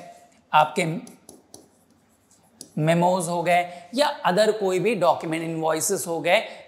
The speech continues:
जहां पर कोई भी सामान खरीदना या बेचने के एवज में आपको जो भी प्रूफ मिलता है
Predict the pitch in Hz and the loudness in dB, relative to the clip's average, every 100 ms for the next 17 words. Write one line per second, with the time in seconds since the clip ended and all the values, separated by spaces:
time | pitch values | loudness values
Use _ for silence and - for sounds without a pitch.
0 | 160 143 170 208 208 233 262 - 196 214 | -4 0 0 0 -2 -2 -4 0 0 0
1 | 185 240 - 160 147 156 165 160 143 139 | -2 -6 -6 -4 -4 -4 -6 -8 -8 -6
2 | 156 165 233 247 - - 165 240 175 175 | -4 0 -2 -4 -14 -12 -4 -2 2 2
3 | 170 175 233 247 240 220 190 165 202 165 | 2 0 -4 -2 -2 0 0 0 0 -2
4 | 196 196 - 143 151 - 190 160 135 151 | -4 -6 -2 0 0 0 0 0 0 -2
5 | 151 233 - - 254 269 214 180 165 170 | 0 -2 -2 -2 -2 -2 -4 -4 -4 2
6 | 175 156 202 | 2 4 0